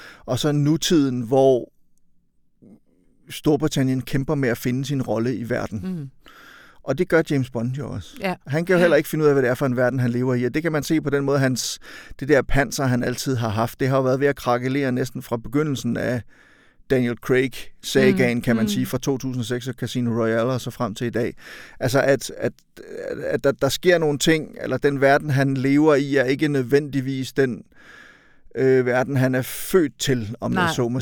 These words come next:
Speaker 2: nej.
Speaker 1: sige. Altså, at, at, at der foregår nogle ting omkring ham, som gør, at han i virkeligheden er, er lidt en anachronisme på en eller anden
Speaker 2: Mm,
Speaker 1: måde,
Speaker 2: mm.
Speaker 1: ikke?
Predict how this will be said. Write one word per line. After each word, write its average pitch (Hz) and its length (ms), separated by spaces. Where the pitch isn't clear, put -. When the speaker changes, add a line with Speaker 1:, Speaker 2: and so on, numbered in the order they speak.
Speaker 2:
nej. 117 120
Speaker 1:
sige. 117 200
Altså, 127 220
at, 123 300
at, 127 180
at 127 120
der - 80
foregår 156 320
nogle 147 140
ting 151 180
omkring 143 300
ham, 131 100
som 131 240
gør, 131 200
at 131 140
han 131 240
i 135 60
virkeligheden 135 400
er, 123 220
er - 80
lidt 127 160
en 135 100
anachronisme 123 800
på - 120
en - 60
eller 95 140
anden 104 140
Speaker 2:
Mm, 110 60
Speaker 1:
måde, 110 180
Speaker 2:
mm. 151 60
Speaker 1:
ikke? 160 120